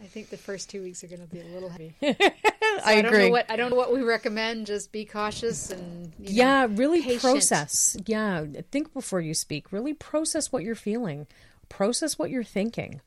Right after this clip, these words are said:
Speaker 2: Um, you know, you don't necessarily le-, need to make a plan of action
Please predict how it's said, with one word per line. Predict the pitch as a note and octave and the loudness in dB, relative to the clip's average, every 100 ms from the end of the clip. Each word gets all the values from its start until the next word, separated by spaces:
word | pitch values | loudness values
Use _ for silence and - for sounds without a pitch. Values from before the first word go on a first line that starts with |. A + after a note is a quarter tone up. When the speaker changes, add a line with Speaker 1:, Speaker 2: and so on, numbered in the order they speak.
| - - - - - - | -20 -20 -20 -20 -18 -4
Speaker 2:
Um, | F#3+ F#3 F3+ F3+ F3 F3 D#3 - - - - _ _ - | 0 2 0 0 0 -2 -4 -10 -20 -20 -20 _ _ -4
you | G#3+ | 0
know, | F#3+ F3+ | 2 0
you | F3+ F#3+ | 0 2
don't | G3+ D4 | 2 2
necessarily | C4+ C4 B3 A#3+ B3 A#3+ | 0 0 0 2 2 2
le-, | F#3+ G3 - | 0 -2 -2
need | G3+ A3 G#3 | -2 -2 -2
to | F#3+ | -2
make | F#3 F#3+ | -2 -4
a | |
plan | - - G3 B3+ | -8 -4 -2 2
of | |
action | E3+ G#3+ - - G#4 | 0 -2 -4 -4 -4